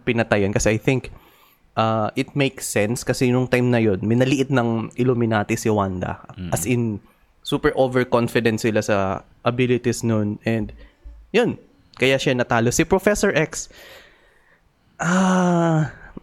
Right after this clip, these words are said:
Speaker 1: ano, I, I'm not a fan of
Speaker 2: Mm.
Speaker 1: Professor X,
Speaker 2: Ah, at
Speaker 1: even
Speaker 2: this,
Speaker 1: at the beginning.
Speaker 2: oo nga. Ah, at this point, nainis na ako sa mga cheap cameos that doesn't move the
Speaker 1: Oo.
Speaker 2: M C U forward. Parang
Speaker 1: Oo.
Speaker 2: walang sense yung cameo ni Reed Richards
Speaker 1: Yeah.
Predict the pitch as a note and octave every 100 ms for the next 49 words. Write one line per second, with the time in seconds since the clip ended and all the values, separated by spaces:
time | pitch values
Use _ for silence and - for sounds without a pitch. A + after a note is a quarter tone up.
0 | _ - D#3 C#3 C3+ C3+ C3+ B2+ - -
1 | - C3 D3 D3+ - C3 C3+ C#3 - F2
2 | F2+ F2+ F2+ G#3 G#2 F2 G#2 G2+ G2 -
3 | F#2 - A#2+ - A#2 C3+ G#2+ - F#2+ F#2+
4 | F#2 F#2 G2 F2+ F2+ B2+ B2 D3+ D#3+ F3
5 | D#3+ C#3+ C#3 - C3 A#2+ A2+ A#2+ A2+ A2
6 | - A2 G#2 _ G2+ G2 F#2+ E2+ E2+ -
7 | F2 F2+ - _ _ G#2 F#2+ G2 - F#2+
8 | F2 E2 F2 F#2+ F#2 F2+ F#2+ - _ -
9 | F#2+ F#2 - F#2 F2+ - F#2 E2 E2 E2
10 | E2 E2+ - F#2 A2 A2+ G#2 F#2+ G2+ -
11 | G2+ - G2+ - G2 F#2+ F#2+ F#2 F2+ F2+
12 | F#2+ - - - - - - G2 F#2+ E2+
13 | F#2+ - G2 F2+ E2+ A2 G2+